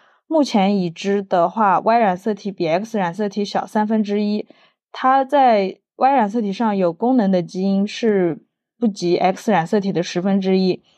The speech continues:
呃，而且 Y 染色体其实还在不断丢失当中，但是其实也不用太担心，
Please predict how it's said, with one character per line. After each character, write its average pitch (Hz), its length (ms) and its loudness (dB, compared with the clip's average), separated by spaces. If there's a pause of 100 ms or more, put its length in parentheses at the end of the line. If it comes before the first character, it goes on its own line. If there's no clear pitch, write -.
(440)
呃， 170 400 2
而 214 160 2
且 262 180 0
Y 226 220 4
染 196 180 2
色 226 160 -2
体 202 140 -4
其 220 120 -4
实 214 120 -4
还 180 160 0
在 220 120 0
不 185 140 -4
断 180 420 -2
丢 208 160 2
失 208 160 -6
当 180 220 -2
中， 180 220 -6 (420)
但 294 120 2
是 269 220 2
其 - 160 -4
实 233 100 2
也 208 100 2
不 175 80 -2
用 226 120 2
太 254 200 0
担 190 200 2
心， 196 280 -4